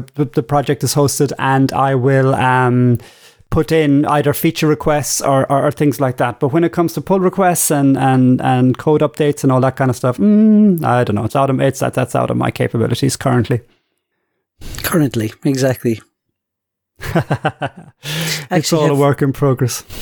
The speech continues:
Speaker 2: have you seen the, the latest Humble Bundle?
Speaker 1: Uh, please tell me about it.
Speaker 2: You know, the, the Python one. Uh, let me
Speaker 1: Mm,
Speaker 2: just
Speaker 1: I
Speaker 2: bring
Speaker 1: don't
Speaker 2: it up
Speaker 1: think
Speaker 2: here.
Speaker 1: I have, uh, actually.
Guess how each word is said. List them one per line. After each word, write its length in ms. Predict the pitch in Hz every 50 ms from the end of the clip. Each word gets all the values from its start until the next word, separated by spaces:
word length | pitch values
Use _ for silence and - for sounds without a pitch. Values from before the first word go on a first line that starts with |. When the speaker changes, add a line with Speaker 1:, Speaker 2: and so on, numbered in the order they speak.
| - - - - - -
Speaker 2:
have 180 | - 156 156 147
you 120 | 160 160
seen 380 | - - - 190 196 202 208 185
the, 260 | 190 202 196 196 185
the 80 | - 175
latest 520 | 175 190 190 180 185 175 - - - -
Humble 280 | - 180 180 175 175 170
Bundle? 400 | 156 175 185 185 170 156 131 120 - _ _ _ _ _ _ _ _ _ _ _ _ _ _ _ _ _ _ -
Speaker 1:
Uh, 160 | 139 135 127
please 360 | - - - - 147 131 -
tell 160 | - 151 156
me 100 | 175 180
about 240 | 151 131 127 120 117
it. 220 | 110 - - - - - - - - - - -
Speaker 2:
You 80 | 151
know, 160 | 160 160 160
the, 360 | 160 - - 147 147 143 143 135
the 80 | - 135
Python 440 | - 151 151 160 - - 170 165
one. 240 | 160 160 147 131 117 - - _ _ _ _ _ _ _ _ _ _ _ _ _ _ _ _ _ _ _ _ _ _ _ _ _ _ _ _ _ _ _ _ _ -
Uh, 260 | 131 131 127 123 123 -
let 140 | - 131 120
me 120 | 165 175
Speaker 1:
Mm, 40 | 160
Speaker 2:
just 140 | 160 160 165
Speaker 1:
I 20 |
Speaker 2:
bring 160 | - 202 202
Speaker 1:
don't 100 | 190 123
Speaker 2:
it 20 | 131
up 60 | 131
Speaker 1:
think 140 | 185 160 -
Speaker 2:
here. 260 | 143 139 131 135 170
Speaker 1:
I 40 | 190
have, 260 | 214 190 135 - - -
uh, 120 | 120 -
actually. 480 | - 127 120 - - - 139 156 160 -